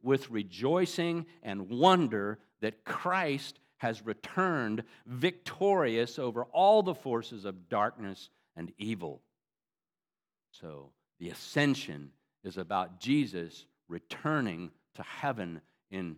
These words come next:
victory. But the ascension is not just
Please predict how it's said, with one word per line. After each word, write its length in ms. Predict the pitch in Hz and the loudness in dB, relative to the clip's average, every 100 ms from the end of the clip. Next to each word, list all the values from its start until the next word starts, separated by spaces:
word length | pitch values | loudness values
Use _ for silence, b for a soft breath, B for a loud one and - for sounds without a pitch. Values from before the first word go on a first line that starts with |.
| _ | _
victory. 640 | 87 87 110 - 80 67 58 _ _ _ _ _ _ _ _ _ _ _ _ _ _ _ | -20 -6 -6 -6 -18 -18 -20 _ _ _ _ _ _ _ _ _ _ _ _ _ _ _
But 120 | 135 | 0
the 100 | 139 | 2
ascension 500 | 139 - 180 185 175 | 2 2 2 2 2
is 160 | 147 123 | 0 2
not 360 | 143 170 151 127 | 4 4 2 2
just 340 | 135 170 | 2 2